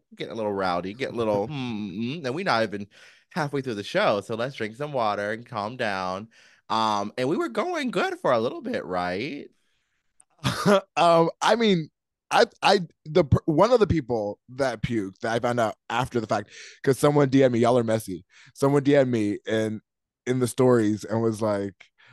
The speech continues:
Speaker 2: um, "Oh, that guy in that colored shirt, uh, puked all over the <laughs> bathroom." And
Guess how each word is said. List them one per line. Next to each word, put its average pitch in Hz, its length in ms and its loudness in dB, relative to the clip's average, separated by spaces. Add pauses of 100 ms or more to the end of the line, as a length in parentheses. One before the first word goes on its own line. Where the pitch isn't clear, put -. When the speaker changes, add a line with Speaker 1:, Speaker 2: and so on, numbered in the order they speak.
(300)
Speaker 2:
um, 107 600 2 (100)
"Oh, 139 120 6
that 123 160 2
guy 135 220 2
in 131 260 0
that 120 240 2 (160)
colored 123 320 0
shirt, 113 500 2 (160)
uh, 101 360 -2 (160)
puked 120 340 0
all 113 160 2
over 107 160 0
the - 20 -2
<laughs> - 720 -4
bathroom." 123 300 0 (160)
And 151 320 2